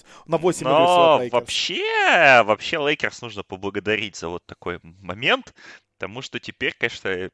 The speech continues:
Speaker 2: позиционная борьба на Западе, она становится максимально интересной.
Speaker 1: Да, кто тут, кто тут на них попадёт в первом раунде, и, и не вылетят ли они случайно там в,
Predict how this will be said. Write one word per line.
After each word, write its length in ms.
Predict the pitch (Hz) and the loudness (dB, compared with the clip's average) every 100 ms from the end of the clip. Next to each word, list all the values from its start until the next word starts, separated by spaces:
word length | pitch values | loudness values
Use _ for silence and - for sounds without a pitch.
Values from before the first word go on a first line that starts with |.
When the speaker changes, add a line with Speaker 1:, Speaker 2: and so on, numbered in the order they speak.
| - | -6
Speaker 2:
позиционная 680 | 104 110 - 131 127 104 92 | -6 -6 -6 -2 -2 0 -2
борьба 500 | 90 104 95 104 92 | -2 -2 4 4 4
на 120 | 95 | 0
Западе, 440 | 87 139 135 120 92 | -2 -2 -2 -4 -2
она 240 | 95 123 _ - | 0 -2 _ -20
становится 560 | - 113 120 127 - | -6 -2 0 -2 -6
максимально 540 | 120 - 123 120 98 90 | -12 -12 0 2 2 -2
интересной. 580 | - 87 85 - - - | -8 -8 -8 -10 -18 -16
Speaker 1:
Да, 420 | 135 151 156 151 | -2 2 2 0
кто 220 | - 185 | -2 -6
тут, 200 | 190 180 | -4 -8
кто 220 | - 190 | -6 -6
тут 220 | 190 190 175 | -4 -6 -6
на 60 | |
них 180 | 170 180 | -6 -4
попадёт 400 | 170 165 165 175 | -6 -4 -4 -4
в 40 | |
первом 260 | - 165 160 | -4 -4 -2
раунде, 420 | 151 190 220 175 | -4 -2 -4 -2
и, 280 | 160 151 147 - - | -2 0 -4 -8 -16
и 100 | 196 | -8
не 140 | 180 180 | -6 -4
вылетят 480 | 165 202 - 175 165 | -4 -6 -2 -2 0
ли 80 | |
они 180 | 170 175 | -4 -4
случайно 580 | 165 165 - 180 180 170 | -8 -8 -4 0 0 -2
там 220 | 165 160 | -4 -4
в, 400 | 139 135 156 156 | -6 -4 2 2